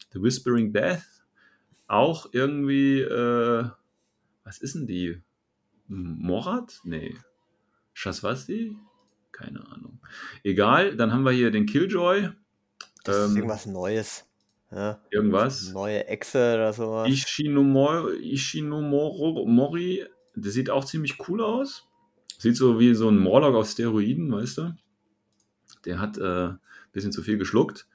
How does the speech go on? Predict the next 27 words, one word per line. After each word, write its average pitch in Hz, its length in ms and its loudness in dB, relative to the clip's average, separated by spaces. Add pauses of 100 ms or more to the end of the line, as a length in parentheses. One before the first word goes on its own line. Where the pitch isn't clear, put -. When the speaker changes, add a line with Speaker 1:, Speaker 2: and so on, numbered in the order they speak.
(280)
Speaker 1:
aber 92 180 2
auch 95 100 0
ein 120 60 2
cooles 123 260 -2
Modell. 110 560 0
Speaker 2:
Ist - 240 -10
saustarkes - 600 -10
Modell. 98 380 -10
Speaker 1:
Äh, 101 40 -6 (380)
Demna 143 840 0 (960)
und 107 720 2
Uharu 117 400 4
kennen 143 160 -2
wir 143 100 6
ja 139 100 4
schon, 135 260 0
gibt's - 160 -4
jetzt 107 140 -8
auch 127 160 -4
Speaker 2:
Uharu - 20 -10
Speaker 1:
mal 113 120 -2
wieder 98 140 -2
Speaker 2:
kennen - 20 0
Speaker 1:
als 113 120 -6
Speaker 2:
wir, 117 80 -10
Speaker 1:
Modell. 120 220 0
Speaker 2:
genau. 123 480 -6